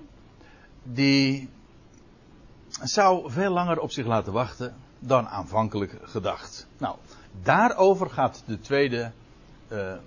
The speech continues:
ja, tweede Petrus, maar ik bedoel het derde hoofdstuk. En, nou, daarvoor, eh, neem ik u mee naar het derde hoofdstuk. En dan gaan we maar eens een keertje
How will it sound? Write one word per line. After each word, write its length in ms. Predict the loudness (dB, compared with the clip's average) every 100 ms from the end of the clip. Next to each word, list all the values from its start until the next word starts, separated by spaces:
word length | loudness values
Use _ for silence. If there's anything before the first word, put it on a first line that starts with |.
| -20 -20 -20 -20 -20 -20 -20 -20 -20 -20 -20 -20 -12
ja, 140 | -10
tweede 280 | -4 -2 -2
Petrus, 580 | -2 -4 -2 -8 -10 -12
maar 200 | -6 -6
ik 120 | -6
bedoel 300 | -4 -2 -2
het 120 | -6 -12 -12
derde 380 | -2 -2 -2 -4
hoofdstuk. 540 | 0 0 0 -4 -12 -14 -20 -20 -20 -20 -20 -20 -20 -20 -20 -20 -20 -20 -20 -20 -20 -20 -16 -16 -16 -20 -20 -20 -20 -20 -20 -20 -20 -20 -20 -20 -20 -20 -20 -20 -20 -20 -20 -20 4
En, 400 | 8 8 6 -6 -20 -20 -20 -20 -20 -8
nou, 380 | 6 6 6 6
daarvoor, 500 | 6 8 6 8 10
eh, 120 | 10
neem 200 | 10 4
ik 80 | 4
u 80 | 4
mee 240 | 6 6
naar 320 | 6 6 6
het 320 | 2 -6 -8 4
derde 200 | 6 8
hoofdstuk. 380 | 6 4 2 -2
En 100 | 2
dan 100 | 6
gaan 160 | 6
we 60 | 8
maar 140 | 6
eens 80 | 6
een 80 | 2
keertje 480 | -2 0 2 2